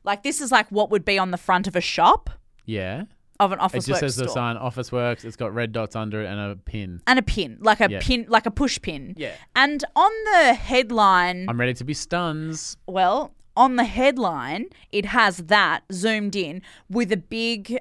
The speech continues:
Speaker 1: um, red circle around the O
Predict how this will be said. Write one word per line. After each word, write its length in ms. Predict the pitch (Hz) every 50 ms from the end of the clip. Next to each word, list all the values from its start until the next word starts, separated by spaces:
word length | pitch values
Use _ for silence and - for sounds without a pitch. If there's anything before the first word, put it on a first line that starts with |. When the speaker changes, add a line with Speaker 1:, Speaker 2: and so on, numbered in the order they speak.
| -
Speaker 1:
um, 300 | - 214 202 196 190 185 - -
red 380 | 220 196 208 202 202 185 156
circle 800 | - - - - 202 202 220 220 - - 214 185 170 165 160 - -
around 640 | 196 196 185 190 185 185 180 180 185 185 190 - - - - _
the 240 | - 175 208 208 202 -
O 380 | 202 202 196 190 202 208 208